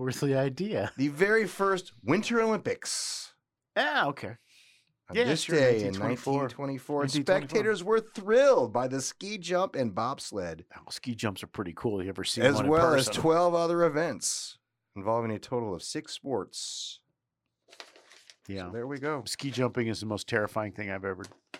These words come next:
Speaker 1: seen or contemplated.
Speaker 2: In nineteen forty-five, on this day,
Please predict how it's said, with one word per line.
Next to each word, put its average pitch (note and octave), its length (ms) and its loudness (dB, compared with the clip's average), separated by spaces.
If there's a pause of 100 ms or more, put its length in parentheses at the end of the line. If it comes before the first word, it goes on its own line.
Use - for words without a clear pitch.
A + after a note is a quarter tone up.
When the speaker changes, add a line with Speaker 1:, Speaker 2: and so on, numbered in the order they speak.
Speaker 1:
seen B2 500 -2
or A2+ 220 -2 (120)
contemplated. G#3 540 4
Speaker 2:
In A3+ 80 0
nineteen G#3+ 560 -2
forty-five, E3+ 840 0
on C#3 280 -2
this D3+ 260 2
day, B2+ 580 2